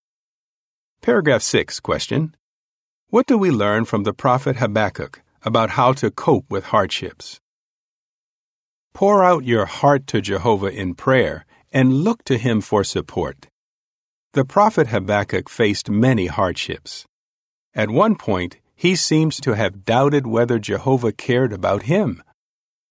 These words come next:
So he poured out his feelings to Jehovah in prayer. He said, "How long, O Jehovah,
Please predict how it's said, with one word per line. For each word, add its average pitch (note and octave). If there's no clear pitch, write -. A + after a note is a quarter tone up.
So E3
he C#3
poured G3+
out A#2
his G2+
feelings B2
to G2+
Jehovah F#2
in F2
prayer. F2
He F#3+
said, G#2
"How G#3+
long, D3+
O A2+
Jehovah, F#2